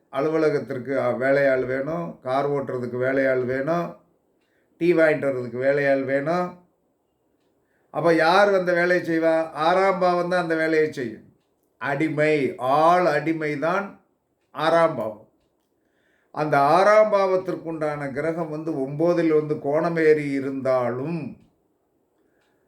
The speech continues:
இவருக்கு வந்து என்ன சொல்றான்னா, வந்து வேலைக்கார கிரகம் ஒன்பதில் கோணமேறி இருக்குதுன்னா, இவர்கிட்ட வந்து வேலை பார்க்குற வந்து என்ன சொல்றாங்க, வேலையாட்கள்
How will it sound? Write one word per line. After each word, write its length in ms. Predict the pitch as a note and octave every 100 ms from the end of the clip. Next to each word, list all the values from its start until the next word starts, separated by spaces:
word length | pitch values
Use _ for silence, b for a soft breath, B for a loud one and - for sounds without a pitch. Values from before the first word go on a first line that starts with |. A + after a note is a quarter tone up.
| _ _
இவருக்கு 680 | B2+ C3+ D#3+ F3+ F#3+ - G3
வந்து 260 | F#3 F3+ G3
என்ன 140 | F#3
சொல்றான்னா, 600 | E3+ D3+ C#3 C3 B2 A#2+
வந்து 560 | A#2 A2+ A#2 A#2 A2 G#2+
வேலைக்கார 760 | G#2+ C3 E3 F#3 F3+ F3+ E3+ E3+
கிரகம் 420 | D#3 D#3 D#3 D3
ஒன்பதில் 520 | C3+ C#3+ D#3+ E3+ C#3
கோணமேறி 480 | B2+ D#3 D#3 D3+ C#3+ C3
இருக்குதுன்னா, 340 | A#2 A#2+ A#2+
இவர்கிட்ட 280 | A#2 A#2 A#2
வந்து 300 | B2+ D3+ E3
வேலை 300 | D3 D3+ E3+
பார்க்குற 760 | D#3 D3+ C3+ C#3 C3+ B2 A#2
வந்து 220 | A2+ B2 B2+
என்ன 120 | A#2+
சொல்றாங்க, 400 | A2+ A2 A2 G#2+
வேலையாட்கள் 920 | B2+ D3 D3+ C3+ A#2+ A2 A2 G2+ b